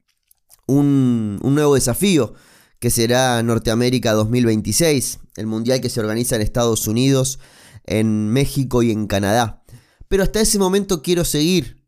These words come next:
eh, siendo campeón del mundo y disfrutar de ser campeón del mundo. Obviamente que vamos a hablar de información, de lo que sabemos con respecto a la selección argentina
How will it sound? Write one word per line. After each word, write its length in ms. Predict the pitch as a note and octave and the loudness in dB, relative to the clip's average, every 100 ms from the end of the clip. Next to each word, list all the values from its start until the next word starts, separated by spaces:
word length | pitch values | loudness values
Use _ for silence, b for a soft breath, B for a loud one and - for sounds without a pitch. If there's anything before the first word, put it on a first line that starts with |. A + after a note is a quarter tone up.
| - | -4
eh, 240 | A#2+ G#2+ | 0 0
siendo 380 | A#2+ D#3 C#3 B2+ | 0 2 2 0
campeón 360 | A2+ A2+ C#3 C#3 | 0 0 2 2
del 140 | B2 | 0
mundo 240 | C3 G3+ E3 | 2 2 2
y 60 | |
disfrutar 760 | C3+ C3+ C3+ C3 F3 F3+ - - _ | 2 0 0 -2 0 -2 -4 -16 _
de 220 | A2+ A2+ | -4 -2
ser 240 | A2 B2+ - | 0 0 -2
campeón 440 | A2 G#2+ A2+ A2 | -2 0 0 0
del 180 | G#2 G2 | 0 -2
mundo. 320 | F#2+ F2 F#2 | -2 -2 0
Obviamente 600 | C#3+ D#3+ C#3+ D3 C#3 C3+ | 2 2 0 -2 -2 -4
que 280 | C3 D3+ D#3+ B B B B | -2 -2 -2 B B B B
vamos 280 | - D3+ C#3+ | -4 0 2
a 40 | C#3+ | 2
hablar 280 | C3+ D3+ | 4 2
de 80 | C#3+ | 2
información, 720 | C3+ C3 A#2+ A#2+ - F3+ E3 C3+ | -2 0 0 0 2 2 2 0
de 80 | |
lo 140 | B2 A2 | 0 0
que 80 | A#2 | 0
sabemos 640 | A2+ B2+ D#3 C3+ A#2+ - B B B B | 0 2 2 0 -4 -6 B B B B
con 160 | - B2+ | -4 -2
respecto 380 | A#2+ - C3+ C3 | -2 -2 -2 -2
a 0 | |
la 80 | |
selección 400 | A#2 A#2+ A2 C3 | 0 -2 0 0
argentina 760 | A#2 - A#2 A#2+ G3 C#3 A2+ - | -2 -2 -4 0 2 2 -2 -6